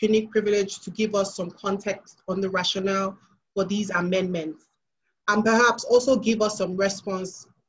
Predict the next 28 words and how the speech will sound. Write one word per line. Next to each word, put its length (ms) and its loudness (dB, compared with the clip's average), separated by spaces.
on 260 0
why 280 2
there's 260 -4
a 80 -2
disconnect 720 -2
between 480 -4
the 140 -8
N 200 2
B 160 -6
C 360 -8
and 160 -6
stakeholders. 1080 -6
Also, 640 4
what 160 2
has 240 0
been 220 2
the 80 2
mode 500 2
of 80 -4
stakeholder 640 0
engagement 720 -4
on 220 -2
past 300 -2
amendments 680 -4
to 60 -20
the 100 -12
previous 420 -4
editions 640 -6